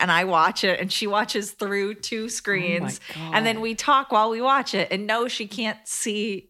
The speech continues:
Speaker 1: it very clearly, but it's a feeling of connection.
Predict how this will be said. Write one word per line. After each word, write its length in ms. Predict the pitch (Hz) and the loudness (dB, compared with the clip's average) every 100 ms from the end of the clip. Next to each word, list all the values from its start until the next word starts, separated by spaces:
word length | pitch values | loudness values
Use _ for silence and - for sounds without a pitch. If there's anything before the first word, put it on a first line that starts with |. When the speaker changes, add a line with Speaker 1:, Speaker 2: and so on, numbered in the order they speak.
| _ | _
Speaker 1:
it 220 | - 190 180 | -2 0 0
very 220 | 202 190 | -2 -2
clearly, 680 | 190 240 320 359 226 220 240 - - - | -4 -4 -2 -2 -2 -2 -6 -16 -20 -10
but 140 | 214 226 | -6 -4
it's 140 | 226 | -4
a 60 | 226 | -2
feeling 360 | 233 220 208 | 0 2 0
of 140 | 196 185 | -4 -6
connection. 680 | 196 151 - - - - | -6 -4 -4 -8 -8 -8